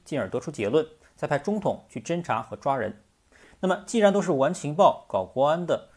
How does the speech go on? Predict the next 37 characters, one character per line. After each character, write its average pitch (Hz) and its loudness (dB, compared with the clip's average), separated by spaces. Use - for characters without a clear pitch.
干 202 2
嘛 180 4
还 180 -2
隶 190 -4
属 110 -8
于 123 -4
这 170 -8
么 139 -6
多 143 -4
部 143 -8
门 104 -6
呢？ 147 -4
难 143 -4
道 180 4
不 - -6
会 151 2
混 190 -2
乱 143 4
吗？ 131 -2
我 147 -4
之 233 -2
前 226 4
也 202 2
介 180 0
绍 165 6
过， 151 4
军 247 0
事 202 0
情 143 -6
报 196 4
局 135 -6
所 123 -6
在 131 0
的 131 -6
国 143 0
防 165 2
部 185 2